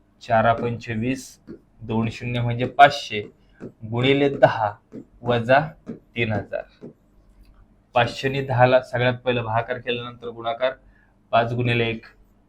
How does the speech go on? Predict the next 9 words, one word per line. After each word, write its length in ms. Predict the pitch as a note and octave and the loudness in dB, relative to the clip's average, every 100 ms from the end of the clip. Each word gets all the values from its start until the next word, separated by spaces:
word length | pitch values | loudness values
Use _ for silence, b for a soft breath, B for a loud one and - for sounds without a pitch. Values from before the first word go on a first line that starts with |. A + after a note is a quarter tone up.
| - | 0
पाच, 360 | A#2+ B2 - - - | 2 2 -4 -20 -10
एक, 180 | A#2 A#2+ | -8 -4
दोन, 240 | A#2+ A2+ | -4 -4
तीन 240 | A2 A#2 B2 | -6 -6 -6
शून्य, 400 | B2 B2 B2 A#2+ - A#2+ | -6 -6 -4 -6 -6 -6
एक, 260 | A#2 - - | -6 -8 -20
दोन, 340 | - A2+ A2+ D#3 - A#2 | -8 -2 -2 -4 -12 -8
तीन 180 | A#2 A2 | -6 -6
शून्य, 400 | - G#2+ A2 | -8 -20 -20